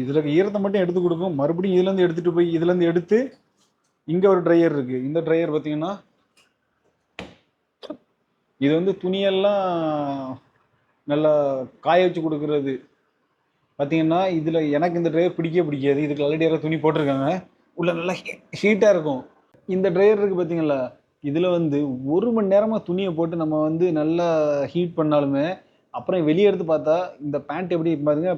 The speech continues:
பேண்ட் நான் இப்போ வந்து இது பண்ணேன், ஆனா இது இன்னும் ஈரமாவே இருக்கு. இந்த மாதிரி ஈரமாவே தான் இருக்கும். ஆனா இதுவே,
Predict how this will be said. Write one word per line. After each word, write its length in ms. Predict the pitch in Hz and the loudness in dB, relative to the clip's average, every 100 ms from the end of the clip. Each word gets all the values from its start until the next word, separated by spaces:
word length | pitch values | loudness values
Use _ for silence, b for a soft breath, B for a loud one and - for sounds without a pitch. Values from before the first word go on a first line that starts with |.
| - | -2
பேண்ட் 220 | 160 165 | -4 -2
நான் 100 | 156 | -2
இப்போ 100 | 151 | -2
வந்து 160 | 180 165 | -2 0
இது 80 | 165 | 0
பண்ணேன், 320 | 156 143 131 117 | 0 -2 -4 -8
ஆனா 140 | 127 147 156 143 | -6 -2 -2 0
இது 100 | 156 | 0
இன்னும் 220 | 151 180 156 | 0 0 0
ஈரமாவே 340 | 156 156 151 156 | 0 0 0 0
இருக்கு. 220 | 135 123 120 _ _ _ - | -2 -6 -10 _ _ _ -8
இந்த 140 | 143 151 | -2 0
மாதிரி 180 | 165 165 | 2 2
ஈரமாவே 280 | 160 160 156 | 2 2 2
தான் 120 | 151 131 | 2 -2
இருக்கும். 240 | 120 110 123 | -6 -12 -10
ஆனா 100 | 143 135 | -6 -4
இதுவே, 320 | 139 170 185 | -2 -2 -2